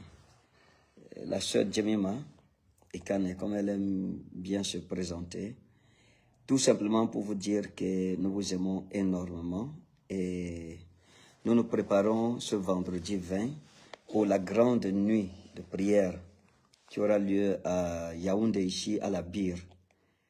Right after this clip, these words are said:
La Bire se trouve du côté de Nkwaban, pour ceux qui ne connaissent pas Nkwaban se trouve. Prenez juste une moto, demandez qu'on vous dépose à bas du carrefour Nkwaban à la Bire. Tout le monde connaît là-bas. Voilà, si vous êtes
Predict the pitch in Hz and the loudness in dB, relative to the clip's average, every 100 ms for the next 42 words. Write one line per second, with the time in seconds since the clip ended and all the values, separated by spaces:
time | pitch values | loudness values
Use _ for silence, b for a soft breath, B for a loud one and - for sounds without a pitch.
0 | _ _ 90 92 101 117 104 - 107 95 | _ _ -2 0 2 2 0 -2 -4 -4
1 | 95 95 107 98 92 - 110 98 92 85 | -4 -2 0 0 -4 2 2 4 0 -4
2 | - 92 90 - 104 117 98 - 95 98 | -10 -10 -8 -4 -2 -2 -4 -2 -2 -2
3 | - 98 95 95 92 92 - - 98 82 | -2 -4 -2 -2 -2 -6 -8 -8 -8 -8
4 | - - _ b b b b - 107 104 | -10 -20 _ b b b b -2 0 2
5 | 117 117 107 92 95 104 143 143 98 95 | 0 0 0 0 0 -2 -2 -4 -2 0
6 | 95 110 107 104 90 87 98 107 107 110 | 0 -2 -2 -4 -6 -8 -4 -2 -2 -4
7 | - b b b b b - 101 110 - | -10 b b b b b 2 4 4 2
8 | 98 - 120 117 110 101 95 104 - 101 | 0 0 -2 2 2 4 0 -4 -4 0
9 | 90 90 101 90 87 - _ - 147 110 | 0 0 -2 -2 -4 -16 _ 2 4 4
10 | 95 98 98 98 - 85 87 69 - - | 0 0 -2 -6 -8 -8 -8 -8 -12 -18
11 | _ _ _ _ _ _ - 87 87 107 | _ _ _ _ _ _ -6 -6 -4 -4
12 | 101 107 104 - | 0 0 0 -6